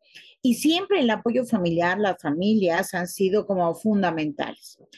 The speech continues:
¿no? Especialmente los hijos e hijas de las personas mayores. Pero fíjate que es muy diferente, por ejemplo, en el caso de los hombres con el caso de las mujeres. Las mujeres definitivamente viven muchísimo mayor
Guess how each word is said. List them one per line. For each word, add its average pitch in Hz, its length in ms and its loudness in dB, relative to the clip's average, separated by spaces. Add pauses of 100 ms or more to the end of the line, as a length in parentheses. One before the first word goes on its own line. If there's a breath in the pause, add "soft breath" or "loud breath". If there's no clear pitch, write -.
(220 loud breath)
¿no? 190 140 0
Especialmente 269 800 0
los 226 260 0
hijos 254 440 -2
e 185 100 2
hijas 214 480 -2
de 185 80 2
las 170 160 0
personas 180 500 -2
mayores. 143 540 -10 (560 loud breath)
Pero 233 180 2
fíjate 294 400 -2
que 285 80 -2
es 277 100 0
muy 254 160 2
diferente, 233 540 0
por 202 160 -2
ejemplo, 202 300 2
en 208 80 2
el 185 100 -2
caso 196 260 -2
de 208 100 4
los 196 260 0
hombres 190 440 0
con 190 140 -4
el 175 120 -4
caso 214 320 -2
de 180 60 0
las 165 200 -2
mujeres. 165 380 -2
Las 190 140 0
mujeres 247 340 0
definitivamente 226 920 2
viven 226 400 2
muchísimo 202 600 -2
mayor 190 600 0